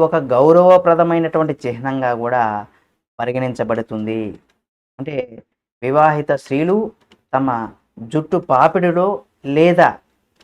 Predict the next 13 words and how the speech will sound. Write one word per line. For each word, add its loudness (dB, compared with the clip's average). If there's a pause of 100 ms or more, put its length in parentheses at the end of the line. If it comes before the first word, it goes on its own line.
(880)
నుదిటి 2 (100)
పైన -2 (460)
బొట్టుగా -2 (320)
సింధూరాన్ని -4
కూడా -4 (600)
పెట్టుకుంటూ -20
ఉంటారు. -20 (720)
దీనిని 0 (560)
భర్త -2 (360)
తన -2 (220)
భార్యకు 0 (360)
వారి -2
వివాహ 0